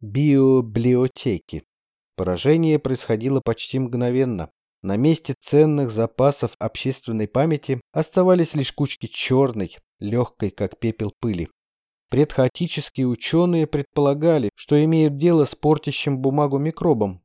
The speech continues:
и много времени потратили на безрезультатные поиски оного.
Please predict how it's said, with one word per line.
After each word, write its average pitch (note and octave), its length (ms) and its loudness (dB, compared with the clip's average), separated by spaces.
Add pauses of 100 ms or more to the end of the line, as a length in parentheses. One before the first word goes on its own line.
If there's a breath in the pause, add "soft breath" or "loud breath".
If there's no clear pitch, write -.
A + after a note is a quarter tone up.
(120)
и B2+ 100 0
много E3 360 2
времени C#3+ 380 2
потратили B2 560 0
на A#2+ 180 0
безрезультатные A2+ 880 -2
поиски B2+ 600 -2
оного. F#2+ 460 -2